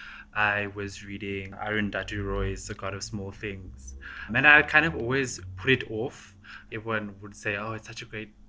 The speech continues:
book, you have to read it." And it always puts me off when people tell me it's a great book, 'cause I wanna, like, let the <laughs> hype die down and then read the book. So I finally got to reading it and was blown away, as expected, actually. But I was more interested in kind of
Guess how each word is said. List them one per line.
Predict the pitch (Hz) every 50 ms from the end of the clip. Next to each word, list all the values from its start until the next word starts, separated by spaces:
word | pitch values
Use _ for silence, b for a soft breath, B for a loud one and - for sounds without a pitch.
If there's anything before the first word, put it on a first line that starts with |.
| - -
book, | 127 123 120 -
you | 113
have | 107 110 -
to | - 113
read | 104 107 107 110 107
it." | 107 107
And | 107 104 104 107 - B B B B
it | B 147
always | 151 160 156 156
puts | - - 147 139 -
me | 131 123
off | 117 117 - -
when | 113 107 104
people | - 120 110 120 110
tell | - - 110 110
me | 110
it's | 110 -
a | 113
great | - 117 120 117 -
book, | 127 120 117
'cause | 120 107
I | 107 104
wanna, | 104 107 107 107
like, | 104 98 95 95 - - - - 110
let | 107 - - -
the | 113 117 120
<laughs> | 120 123
hype | 113 120 120 - -
die | 113 104 110 113
down | - 107 98 101 104 104 104
and | 104 98
then | 98 101 101 104 110 110 - B B B B B B B B
read | - 135 135 127 120
the | 139
book. | 131 139 147 151 147 - - - B B B B B B B B B B
So | - - - - 120 113 110 110 110 110 113
I | 123 123
finally | 120 123 135 135 143 143 139 123
got | 110 - 107 101 104 - - -
to | - - - 110
reading | 107 104 107 110 107 104
it | 104 110
and | 110 98 98 104 -
was | - 107 110 113 113 110 101
blown | 101 - 107 101 101 104
away, | 104 101 98 98 98 101 98 - -
as | 117 117 107 104
expected, | 98 - - - 117 117 - - 101 95
actually. | 92 92 - - - 110 104
But | 92 110 110 -
I | 120 113
was | 117 117 117 120
more | 120 127 139
interested | 131 127 120 131 120 - - 123 117 110
in | 110 110 107 104 104 104 104
kind | - 117 110 110 110
of | 107 101